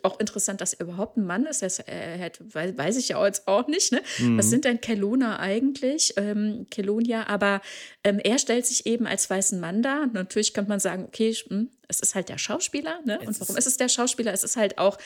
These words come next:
Speaker 1: das Casting ist halt mit größter Wahrscheinlichkeit einfach ein weißer Mann, außer man denkt aktiv drüber nach, dass es auch eine Frau oder eine Person of Color sein könnte oder beides.
Speaker 2: Mhm.
Speaker 1: <laughs> Ähm,
Speaker 3: Also
Speaker 1: oder,
Speaker 3: meinst du's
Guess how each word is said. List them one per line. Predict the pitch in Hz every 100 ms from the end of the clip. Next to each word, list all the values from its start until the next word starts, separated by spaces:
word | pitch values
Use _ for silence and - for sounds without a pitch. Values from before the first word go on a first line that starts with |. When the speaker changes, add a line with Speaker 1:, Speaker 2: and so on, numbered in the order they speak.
| - - - _ _ _ _ -
Speaker 1:
das | 202 -
Casting | - 202 277 - 294 294 311
ist | - 240 240
halt | 233 226 - 190
mit | 208 -
größter | - 233 330 - 262
Wahrscheinlichkeit | 220 202 220 294 - 262
einfach | - 233 247
ein | 226
weißer | 208 226 220
Mann, | 214 220
außer | 220 220 208
man | 196
denkt | 202 214 -
aktiv | - 254 233
drüber | - 196
nach, | 185 202 220
dass | 190
es | -
auch | -
eine | -
Frau | 180 185 190
oder | 180 175 175 165 - - 180
eine | 185
Person | 175 - 180 180 -
of | -
Color | - 202 240
sein | 233 220 247
könnte | - 240 233
oder | 175 180
beides. | 175 - 202 202 147
Speaker 2:
Mhm. | 262
Speaker 1:
<laughs> | - - - - - _ _ _
Ähm, | 185 214 214 214 -
Speaker 3:
Also | 220
Speaker 1:
oder, | 226 233
Speaker 3:
meinst | 226
du's | 233 233